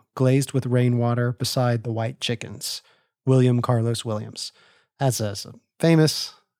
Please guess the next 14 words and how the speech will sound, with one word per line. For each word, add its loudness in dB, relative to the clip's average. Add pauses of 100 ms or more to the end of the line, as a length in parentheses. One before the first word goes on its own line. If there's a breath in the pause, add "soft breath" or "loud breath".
uh, 0
classic 0
poem, 2
so 2
simple, 2
but -2
so 0
beautiful. -4 (520 soft breath)
And, 0
uh, 2
yeah, 2
I -4
mean, 4
it's -2